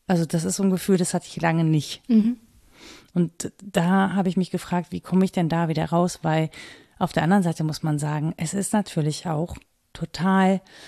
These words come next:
Speaker 1: lächerlich, ja, dass ich hier in Deutschland sitze,
Speaker 2: Ja,
Speaker 1: wo es mir gut geht, wo,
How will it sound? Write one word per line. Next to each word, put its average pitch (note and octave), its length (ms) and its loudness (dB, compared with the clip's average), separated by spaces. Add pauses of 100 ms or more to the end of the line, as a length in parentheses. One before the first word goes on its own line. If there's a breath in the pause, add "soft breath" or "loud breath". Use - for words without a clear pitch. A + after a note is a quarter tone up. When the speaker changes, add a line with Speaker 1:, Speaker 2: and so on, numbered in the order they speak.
(360 loud breath)
Speaker 1:
lächerlich, D#3+ 800 2 (380)
ja, E3+ 420 -2
dass - 260 -4
ich G#3+ 200 0
hier A3+ 500 6
in F3+ 140 2
Deutschland F3+ 600 0
sitze, E3 560 -2 (500)
Speaker 2:
Ja, F#3 200 4
Speaker 1:
wo F#3 100 8
es G3 140 4
mir G#3+ 140 10
gut A#3+ 400 6
geht, G#3+ 400 2
wo, F3+ 140 2